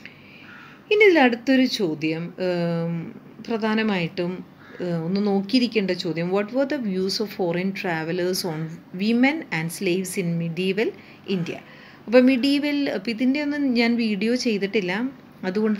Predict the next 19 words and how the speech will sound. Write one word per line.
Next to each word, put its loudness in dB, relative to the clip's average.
തന്നെ 0
നമ്മൾ, -2
ഏ, 0
അതിൻ്റെ 0
explanation -4
ഞാൻ -4
നൽകിയിട്ടില്ല. -2
നിങ്ങൾ -6
ടെക്സ്റ്റ് -8
ചെയ്യുന്ന -2
പഠിക്കുക, -4
ഇനി 0
അതിനൊന്നും -4
ടൈമില്ല. -2
അപ്പോൾ 0
ഇത് 2
സ്ത്രീകളെക്കുറിച്ചും 0
അടിമകളെക്കുറിച്ചും 2
medieval 0